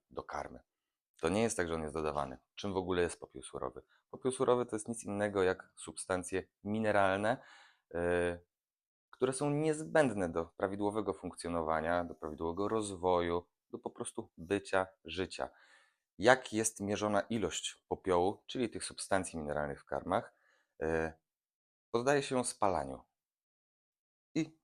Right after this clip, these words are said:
po spaleniu z objętości jakiejś tam zostaje jakaś i w ten sposób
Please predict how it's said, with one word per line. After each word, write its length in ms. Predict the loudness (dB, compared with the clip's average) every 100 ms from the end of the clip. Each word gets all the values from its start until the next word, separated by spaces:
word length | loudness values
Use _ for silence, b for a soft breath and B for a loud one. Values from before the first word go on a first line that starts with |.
| _
po 100 | 2
spaleniu 720 | 2 8 8 8 6 4 2 -2
z 280 | -2 0 0
objętości 720 | -2 -4 -4 -4 -4 -10 -2
jakiejś 340 | 0 0 -6 -4
tam 220 | -2 0
zostaje 440 | -2 2 2 4
jakaś 400 | 2 0 -6 -8
i 60 | -14
w 40 |
ten 140 | -8 -8
sposób 420 | -6 -4 -4